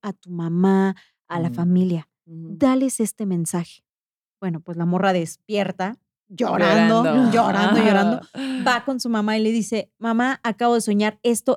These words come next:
Speaker 1: esto, esto y el otro." La mamá le dice, "Vístete, vístete de una vez, vamos a ir a hablar con la familia." Pues se convocó a junta familiar para que su hija transmitiera el mensaje
Speaker 2: Mensaje,
Speaker 1: que había
Speaker 2: claro.
Speaker 1: dado el abuelito, ¿no?
Speaker 3: Güey.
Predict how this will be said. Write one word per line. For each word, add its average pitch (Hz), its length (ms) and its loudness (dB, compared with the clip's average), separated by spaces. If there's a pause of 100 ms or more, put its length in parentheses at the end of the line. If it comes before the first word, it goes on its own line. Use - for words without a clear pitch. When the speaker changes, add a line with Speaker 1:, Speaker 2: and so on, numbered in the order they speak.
Speaker 1:
esto, 202 360 0
esto 208 260 -2
y 190 60 2
el 156 100 0
otro." - 200 -8 (420)
La 185 120 -4
mamá 180 240 -2
le 190 80 -2
dice, 175 280 -4
"Vístete, - 280 -10 (640)
vístete 196 380 -8
de - 20 -2
una 185 180 -2
vez, 226 220 -2
vamos 180 280 -4
a 190 40 -2
ir 180 40 0
a 175 40 -2
hablar 165 240 -6
con 180 120 -6
la 165 100 -2
familia." 160 360 -8 (600)
Pues 202 160 -6
se 202 120 -4
convocó 196 460 0
a 254 80 4
junta 240 380 -2
familiar 190 560 -4 (580)
para 190 300 -4
que 175 280 -4
su 196 240 0
hija 220 260 2
transmitiera 196 680 -2
el 208 100 -2
mensaje 190 420 -2
Speaker 2:
Mensaje, 165 240 -6
Speaker 1:
que - 60 -4
había 180 200 -2
Speaker 2:
claro. 170 340 2
Speaker 1:
dado 214 100 0
el 208 100 0
abuelito, 156 580 -6
¿no? 196 180 -14
Speaker 3:
Güey. - 180 -8